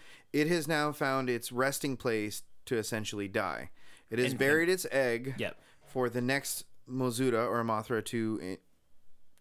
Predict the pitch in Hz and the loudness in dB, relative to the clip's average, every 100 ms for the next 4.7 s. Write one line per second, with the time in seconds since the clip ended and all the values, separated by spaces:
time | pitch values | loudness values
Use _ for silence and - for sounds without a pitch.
0 | - - - - 117 110 104 110 110 92 | -20 -18 -20 -10 -6 -6 -4 -2 0 0
1 | 101 110 - - - - 110 117 120 127 | -2 -6 -14 -18 -20 -14 -4 -2 0 0
2 | 110 120 107 110 110 113 117 - 113 - | 0 0 0 0 0 0 -2 -2 -6 -6
3 | - - - 110 104 87 101 85 104 101 | -12 -18 -8 -4 -4 0 0 0 -2 -4
4 | 95 95 - 107 127 104 50 | -6 -8 -6 0 0 0 -6